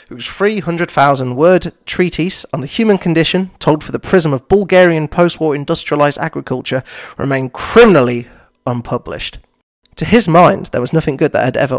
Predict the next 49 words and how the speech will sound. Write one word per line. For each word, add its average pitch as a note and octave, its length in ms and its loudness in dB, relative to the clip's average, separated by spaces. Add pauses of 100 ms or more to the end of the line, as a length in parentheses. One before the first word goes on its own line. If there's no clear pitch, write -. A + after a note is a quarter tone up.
or C4 220 6
would D4 180 2
ever - 260 -2
come B2 220 -4
from A#2 140 -10
Harry B2 240 -2
Potter. - 400 -4 (160)
I B2 60 -8
wish A3+ 200 2
I B3+ 60 4
had G3+ 100 4
told A#3 160 4
him E3 100 0
at - 60 -8
the B2 60 -6
time A#2 240 -6
that - 80 -14
this - 160 -12
was A#2 100 -14
nonsense. B2 640 -8 (540)
Regardless E3 500 4
of C3+ 160 -6
one's C#3 260 2
feelings C#3+ 360 0
about C#3+ 240 2
the B2+ 80 -8
book, - 360 -6 (600)
surely A3+ 480 4
any F#3 260 8
midnight A#2+ 380 0
opening B2+ 240 -6
at - 100 -4
a - 60 -8
bookshop - 520 -4
with A#2+ 140 -10
long C#3 240 2
queues C#3+ 360 -2
of C#3 40 -8
excited C#3 520 -2
children C#3 340 -2
outside C#3+ 580 0
should - 240 -8
only A#3+ 220 2
be A3 100 -2
seen B2 280 -8
as C3 100 -10
a C#3+ 60 -6
good A#3+ 260 -2
thing. - 320 -10